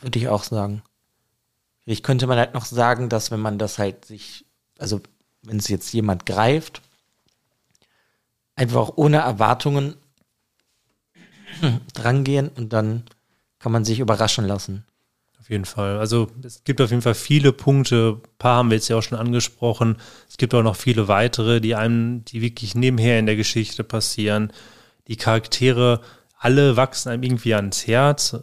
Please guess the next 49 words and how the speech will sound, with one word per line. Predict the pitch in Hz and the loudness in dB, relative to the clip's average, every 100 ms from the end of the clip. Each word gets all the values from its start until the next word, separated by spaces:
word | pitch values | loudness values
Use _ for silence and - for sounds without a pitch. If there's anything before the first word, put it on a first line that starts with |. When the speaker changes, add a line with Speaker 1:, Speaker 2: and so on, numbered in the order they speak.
| - - | -14 -4
Speaker 2:
Auch | 117 117 | -2 0
irgendwie | 135 120 120 | 0 2 2
Amisa, | 107 117 147 160 | 2 2 0 0
finde | 143 143 143 | 0 0 0
ich, | 135 | 0
schafft | - 131 - | 0 -2 0
das, | 143 156 - - - - - _ - | 2 2 0 -6 -16 -20 -20 _ -4
dass | 117 | -2
es, | 113 110 - | -2 -6 -4
dass | 123 - | -4 -4
sie | - 123 | -2 0
einem | 127 117 117 117 113 - | 2 2 2 0 -4 -6
trotzdem | - 113 - 117 123 | -4 -4 -2 0 0
diese | 117 113 | 0 -2
Distanz | 110 - - 117 117 | 0 -2 0 0 0
schon | - | 0
alleine | 107 104 110 | 2 2 2
von | 110 110 | -2 -2
der | 104 | -2
Erzählperspektive | 101 - 120 127 131 117 - 110 - 123 123 | -2 -2 0 0 0 -2 -4 -10 -6 -4 -2
schon | 127 | -2
geschaffen | 123 120 113 | -2 -2 0
wird. | 117 117 - - - - _ _ | 0 0 -4 -20 -20 -20 _ _
Man | 110 110 | 2 4
möchte | 127 117 | 4 4
wissen, | 117 - 117 | 4 4 2
wie | |
es | 107 | 0
weitergeht, | - 107 127 127 123 135 131 | 2 2 2 0 2 2 2
man | 110 | 0
fühlt | - - 127 | 0 -2 0
mit | 117 110 | 0 0
ihr | 107 | 0
mit, | 110 147 151 123 | 2 0 0 -2
man | 110 | -2
versteht | 104 107 - 131 | -2 -4 -2 -2
nicht | 127 110 113 | -2 -4 -2
alles, | 123 120 | -2 -2
was | 117 104 | -4 -6
passiert, | - 104 - - 117 151 151 - _ _ | -6 -4 -2 -2 0 0 -2 -10 _ _
aber | - 110 | -2 2
sie | 107 113 | 4 2
hat | 131 | 2
es | 123 | 0
halt | 117 | 0
auch | 107 110 | 0 0
nicht | 101 95 | -2 -2
einfach, | 92 92 101 | -4 -4 -4
ne? | 95 | -2